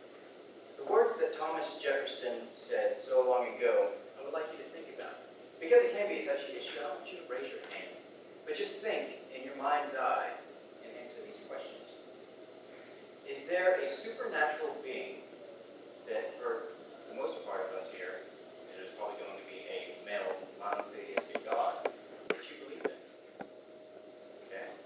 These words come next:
so think about your answer. Now, have you ever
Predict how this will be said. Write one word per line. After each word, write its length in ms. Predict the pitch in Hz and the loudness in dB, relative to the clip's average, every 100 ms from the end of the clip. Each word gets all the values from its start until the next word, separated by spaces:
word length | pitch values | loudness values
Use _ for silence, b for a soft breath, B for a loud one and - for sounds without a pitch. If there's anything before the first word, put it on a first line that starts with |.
| - - - | -16 -16 -14
so 80 | - - | -14 -12
think 100 | - | -10
about 160 | 120 123 123 | -6 -6 -6
your 100 | 127 | -6
answer. 300 | - - - - - - - - - - - - - | -8 -10 -12 -12 -12 -14 -14 -14 -14 -14 -14 -14 -8
Now, 380 | - - - - - - - - - - - - - - - - - | 2 4 4 0 -6 -12 -14 -16 -16 -10 -10 -10 -12 -16 -16 -10 -8
have 100 | - | -2
you 140 | 160 | 2
ever 160 | 160 | 2